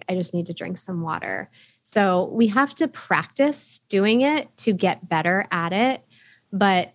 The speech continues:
being intentional about everything we're doing with our body, the way we're sitting, you know, noticing where we're tense.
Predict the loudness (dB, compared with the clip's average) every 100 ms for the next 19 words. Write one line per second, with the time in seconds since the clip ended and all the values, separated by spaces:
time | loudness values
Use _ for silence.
0 | -2 2 4 4 4 2 2 0 0 -2
1 | -4 -8 -14 _ -4 0 2 2 0 2
2 | 2 4 4 4 2 2 2 0 -2 -2
3 | -2 -2 -2 0 0 -2 0 2 2 0
4 | -6 -10 _ _ _ _ 0 2 2 2
5 | 2 2 2 2 2 0 -2 -4 -4 0
6 | 0 -2 -6 -8